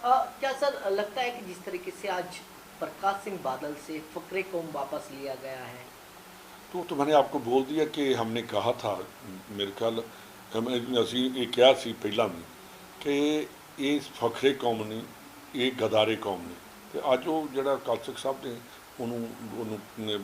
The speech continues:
Speaker 2: ਮੋਹਰ ਲਾ ਦਿੱਤੀ ਹੈ। ਵਾਕਿਆ ਪ੍ਰਕਾਸ਼ ਸਿੰਘ ਬਾਦਲ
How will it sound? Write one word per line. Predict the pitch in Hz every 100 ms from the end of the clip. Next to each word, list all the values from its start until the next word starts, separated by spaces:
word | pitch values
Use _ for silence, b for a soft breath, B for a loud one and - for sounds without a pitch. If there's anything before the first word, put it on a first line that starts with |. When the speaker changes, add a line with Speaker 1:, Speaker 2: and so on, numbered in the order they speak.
| 101
Speaker 2:
ਮੋਹਰ | 104 127
ਲਾ | 117 107
ਦਿੱਤੀ | 98 - 123
ਹੈ। | 127 123 B B - 117
ਵਾਕਿਆ | 117 143
ਪ੍ਰਕਾਸ਼ | 135 - 123 113 -
ਸਿੰਘ | 110
ਬਾਦਲ | 101 101 110